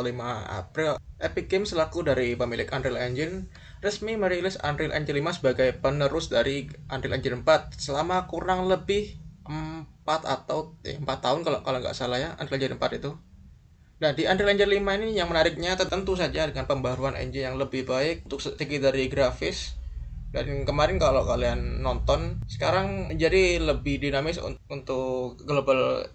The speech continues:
illumination-nya, untuk dari segi lighting, kemudian juga ada mesh editor, juga ada face editor juga. Diharapkan game-game yang akan menggunakan Unreal Engine lima akan menjadi lebih detail dalam hal ekspresi wajah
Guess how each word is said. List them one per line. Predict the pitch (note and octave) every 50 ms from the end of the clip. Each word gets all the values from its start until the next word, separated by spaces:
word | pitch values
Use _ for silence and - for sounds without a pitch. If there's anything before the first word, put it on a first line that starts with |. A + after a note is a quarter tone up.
| - - -
illumination-nya, | D#3 C#3+ C#3 C#3 C3+ C3 C3+ - D3+ B2+ C3 D3 D3+ C3 - -
untuk | - - C3 E3+ D#3+
dari | C3+ B2 C3
segi | B2+ C#3 C3 B2+ B2 B2 B2+ B2
lighting, | B2+ A#2 - - - D#3 E3+ F3
kemudian | E3+ C#3+ C3+ C3 D#3+ D#3
juga | D3+ C#3 C3 - F2+
ada | B2+ B2+ A#2+ B2 B2 A#2+ B2 C3 - - - - _
mesh | - - C#3+ C#3 C#3+ - - -
editor, | D#3 D3+ C3 B2 - - D#3+ D#3+
juga | D#3+ C3+ A#2+ B2+ B2+
ada | B2+ B2+ B2 B2 -
face | - C3 - B2
editor | C3+ B2 B2 - - C3+ C3
juga. | C#3 C#3 - _ - - - -
Diharapkan | - E3 E3 E3+ F3 E3+ E3 - G3 G3+ G3+ F#3+ F3 -
game-game | D3+ C#3+ C#3 C#3+ C#3 D3 C#3+ D3
yang | D3 C#3+ B2+ G#2 - - -
akan | D3+ - F#3+ G3
menggunakan | F#3 D#3+ D3 C#3+ C#3 B2+ B2+ -
Unreal | - - D3+ D3+ D3+ - -
Engine | D3 C#3 C#3+ C#3 C#3
lima | C#3+ D#3 E3 E3
akan | - C#3+ C#3 C#3
menjadi | C3 B2+ C3 B2+ C#3 C3
lebih | B2 A#2+ A#2 - C3 B2+ A#2 A#2
detail | - C#3 A2 - D3+ D#3
dalam | D3 C3+ A#2+ A#2+ A#2 A2 B2 - - - - -
hal | B2 A#2+ A#2 A#2 A#2 A#2 A#2+ A#2+ - - - - - - - - -
ekspresi | - C#3+ - - C#3+ D3 C3+ -
wajah | C#3 B2+ B2 B2 A#2+ B2 C#3+ D#3 F#3+